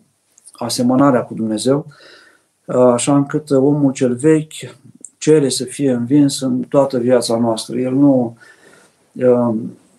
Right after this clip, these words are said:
tot timpul va exista un om vechi în noi și sfinții care au ajuns la măsuri duhovnicești foarte înalte se luptă cu omul cel vechi. Uh, <clears throat> sunt oameni, <clears throat> sunt părinți la Sfântul Munte care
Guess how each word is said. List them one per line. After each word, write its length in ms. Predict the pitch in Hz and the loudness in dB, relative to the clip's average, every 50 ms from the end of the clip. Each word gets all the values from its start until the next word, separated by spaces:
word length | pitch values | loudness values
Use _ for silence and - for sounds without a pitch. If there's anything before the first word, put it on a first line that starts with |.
| _ _ _ - | _ _ _ -2
tot 180 | - 156 156 | 0 0 0
timpul 240 | 156 165 151 147 131 | 0 -2 -2 0 2
va 120 | 123 131 | 2 2
exista 260 | 131 131 123 - - 135 | 4 2 0 0 0 2
un 160 | 131 131 127 | 2 4 2
om 200 | 127 123 120 117 | 2 2 0 0
vechi 320 | 113 117 127 123 123 - | 0 0 -2 -2 -2 -2
în 180 | 131 117 113 117 | -4 -2 0 2
noi 360 | 117 123 143 151 156 156 - - - | 2 4 4 4 2 0 -4 -10 -14
și 160 | - - - | -14 -10 -6
sfinții 840 | 120 - - - - 160 147 143 123 117 - 135 139 143 165 - - _ _ _ _ _ _ _ _ _ _ _ _ _ _ - | -6 -6 -6 -6 -4 0 0 0 0 -2 -2 -2 -2 -2 -4 -6 -12 _ _ _ _ _ _ _ _ _ _ _ _ _ _ -18
care 320 | - - 131 123 120 117 | -16 -8 -2 0 2 2
au 60 | 117 | 2
ajuns 200 | 120 117 135 131 | 2 0 0 -2
la 80 | 127 127 | 0 0
măsuri 320 | 123 123 120 - 143 123 | 0 0 -2 -4 -4 -4
duhovnicești 480 | 127 123 120 123 117 123 117 139 131 - | -2 -2 -2 -2 -4 -4 -4 -6 -6 -2
foarte 280 | - 127 127 127 - 127 | -2 -2 -2 -2 -2 -2
înalte 500 | 117 120 123 131 131 - 143 135 135 - - - _ _ _ _ _ _ _ | 0 0 0 0 0 0 -2 -2 -2 -4 -10 -20 _ _ _ _ _ _ _
se 180 | - - - 131 | -10 -2 0 0
luptă 300 | 123 139 143 - - - | 2 0 0 -2 -4 -4
cu 160 | 131 - 139 | -2 0 0
omul 260 | 127 123 123 123 120 | 0 2 2 0 -2
cel 280 | 117 120 - 127 120 113 | -2 -2 0 0 0 0
vechi. 340 | 110 120 117 - - _ _ _ _ _ _ _ _ _ _ _ _ _ _ _ _ _ _ _ _ - 127 | 0 0 0 -2 -4 _ _ _ _ _ _ _ _ _ _ _ _ _ _ _ _ _ _ _ _ -6 -2
Uh, 260 | 127 127 127 123 123 - _ - 185 196 | 0 0 0 0 -4 -6 _ -2 0 2
<clears throat> 300 | 208 165 127 - - - | 2 2 0 -4 -4 -4
sunt 180 | 185 180 - | -4 0 2
oameni, 400 | 165 147 151 160 170 175 175 - _ _ - 175 196 - 208 | 2 2 4 2 2 0 -2 -4 _ _ -2 -2 0 2 2
<clears throat> 280 | 226 190 160 131 - _ | 2 2 2 0 -4 _
sunt 460 | - - - - 151 151 156 151 - - | -12 -10 -6 -2 0 0 0 -2 -6 -4
părinți 360 | - 147 135 131 147 165 156 151 | -2 0 2 4 2 2 2 2
la 100 | 127 123 | 2 2
Sfântul 320 | 123 - 147 131 - 123 | 2 0 -2 -2 0 0
Munte 300 | 123 139 156 156 160 156 | 0 0 0 0 0 0
care 340 | 151 151 143 147 147 143 | 0 2 2 2 2 2